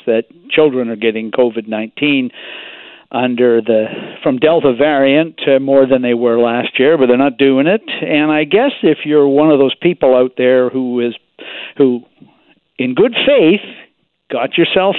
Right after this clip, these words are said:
vaccinated back in the days when the instruction was take the first vaccine you're offered, and then those people have discovered that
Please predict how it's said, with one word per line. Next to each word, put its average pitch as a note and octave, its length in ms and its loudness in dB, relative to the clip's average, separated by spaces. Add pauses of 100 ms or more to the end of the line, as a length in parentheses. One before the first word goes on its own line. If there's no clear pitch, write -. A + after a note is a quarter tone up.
vaccinated F#3 1000 -2 (180)
back A2+ 300 -4
in F3 100 0
the E3 80 0
days E3+ 480 2 (120)
when A#2 240 -8
the A#2 100 -10
instruction D3+ 680 -6
was C#3+ 280 2 (540)
take F3+ 280 0
the D3+ 140 -2
first E3 300 -2
vaccine C#3+ 560 0
you're C3 220 2
offered, D3+ 580 -4
and A2+ 260 -6
then A#2+ 280 -4
those A#2 240 0
people B2 400 0
have A2+ 100 -2
discovered B2 580 -2
that A#2 180 0